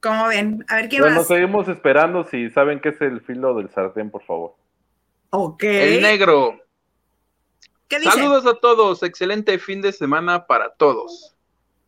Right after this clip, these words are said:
Speaker 1: Muchas gracias.
Speaker 3: Abrazos desde los New Yorkers", y pone así estatuitas de New York.
Speaker 2: El negro
Speaker 1: Ah.
Speaker 2: vive en Nueva York.
Speaker 1: Sí,
Speaker 3: Sí.
Speaker 1: sí, sí.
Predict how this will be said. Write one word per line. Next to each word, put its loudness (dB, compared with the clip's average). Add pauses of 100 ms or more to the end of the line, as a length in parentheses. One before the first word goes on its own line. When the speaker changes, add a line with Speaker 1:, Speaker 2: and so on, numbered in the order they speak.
(340)
Speaker 1:
Muchas -6
gracias. -4
Speaker 3:
Abrazos 4
desde 0
los 4
New 0
Yorkers", 4
y -6
pone 2
así -2
estatuitas -2
de -4
New -8
York. -2 (1120)
Speaker 2:
El -4
negro 4
Speaker 1:
Ah. 0
Speaker 2:
vive 2
en -2
Nueva 2
York. 0 (480)
Speaker 1:
Sí, -2
Speaker 3:
Sí. 6
Speaker 1:
sí, -4
sí. -6